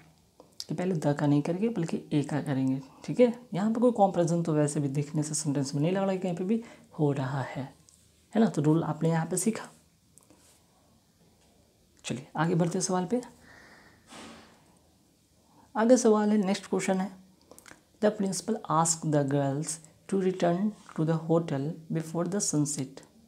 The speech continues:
अब यहाँ पे भाई कौन सा rule है, क्या rule है, ध्यान रखिएगा। तो देखिए यहाँ पे rule ये कहता है, यहाँ पे rule ये कहता है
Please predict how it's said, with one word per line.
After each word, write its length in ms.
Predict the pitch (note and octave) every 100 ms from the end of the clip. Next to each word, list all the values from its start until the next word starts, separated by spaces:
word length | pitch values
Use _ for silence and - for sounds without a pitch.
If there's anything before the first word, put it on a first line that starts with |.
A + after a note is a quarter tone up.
| - -
अब 100 | F#3+
यहाँ 160 | F#3 F3+
पे 140 | G#3
भाई 240 | G3 G3 G3 - - _ -
कौन 220 | D#3+ E3
सा 160 | E3
rule 260 | D#3 E3 D#3+
है, 160 | D#3+ D#3+
क्या 260 | D#3+ D#3
rule 260 | D#3 E3 D#3
है, 180 | D3+ C#3+
ध्यान 200 | C#3+ D3+
रखिएगा। 420 | D3 - D3 C#3+ - _ _ _ _ _ _ - - _ - - -
तो 60 |
देखिए 280 | F3 D#3+ E3 D#3+ - - - - - - -
यहाँ 100 | B3+
पे 80 | A3
rule 200 | F#3+ G#3+
ये 120 | G3+
कहता 280 | - C#3+ C3+
है, 180 | C#3+ - - - _ _ _ _ _ _ _ _ - - - - _ _ -
यहाँ 120 | F#3
पे 120 | F3+
rule 240 | E3+ E3+ F#3
ये 160 | E3
कहता 360 | F3 E3 D3+ D#3
है 500 | D3+ D#3 C#3+ E3+ -